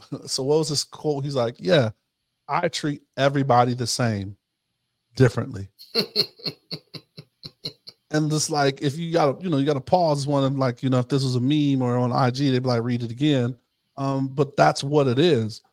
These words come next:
Speaker 1: you know? You are, um, a third string kickoff re-, re-, punt returner, you know what I mean? And you do something, you don't have as much leeway. And that's just life as a starting quarterback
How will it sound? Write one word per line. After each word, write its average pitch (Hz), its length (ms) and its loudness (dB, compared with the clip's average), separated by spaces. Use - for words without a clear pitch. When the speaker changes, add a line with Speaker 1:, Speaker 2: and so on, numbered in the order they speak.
Speaker 1:
you 127 160 -4
know? 120 380 -4
You 143 340 0
are, 131 480 2
um, 120 640 -8
a 117 60 -12
third 143 420 4
string 135 640 -4
kickoff 143 600 0
re-, 120 160 -4
re-, 110 120 -8
punt 196 200 0
returner, 123 600 -2
you 123 100 -2
know 123 60 2
what 123 80 2
I 120 40 2
mean? 131 320 0
And 120 100 -4
you 123 160 -2
do 123 240 -2
something, 123 560 -2
you 139 120 -2
don't 139 160 4
have 131 200 4
as 123 100 -2
much 127 240 0
leeway. 127 440 0
And 127 100 0
that's 147 160 0
just 127 140 -2
life 131 480 0
as 120 240 0
a 120 40 -4
starting 113 380 -2
quarterback 123 540 2